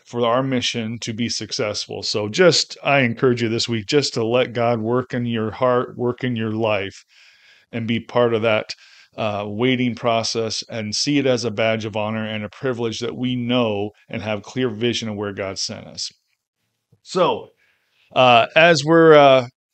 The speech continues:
wrapping up here this week, I encourage you again, Heartland at Home is where you can connect with us. If you have, uh, anything where you wanna reach out, you can e-, email me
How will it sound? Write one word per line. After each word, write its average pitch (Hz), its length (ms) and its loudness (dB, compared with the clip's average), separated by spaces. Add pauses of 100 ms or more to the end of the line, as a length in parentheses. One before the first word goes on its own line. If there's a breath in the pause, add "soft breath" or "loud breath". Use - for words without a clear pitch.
(160)
wrapping 156 420 4
up 147 200 -2
here 156 160 0
this 143 260 2
week, 151 320 2
I 131 120 8
encourage 135 380 2
you 131 80 4
again, 143 280 2
Heartland 139 560 2
at 127 80 2
Home 160 560 2 (840 soft breath)
is 131 260 0
where 135 160 2
you 139 220 2
can 143 180 -4
connect 135 500 -2
with 113 220 -8
us. 104 400 -4
If - 160 -10
you 123 140 0
have, 131 400 2
uh, 117 340 0 (180)
anything 143 520 -4
where 131 100 2
you 135 140 0
wanna 135 180 0
reach 131 260 -2
out, 135 200 0
you 123 100 -2
can 123 180 -6
e-, 135 300 -6
email 135 340 0
me 135 360 -4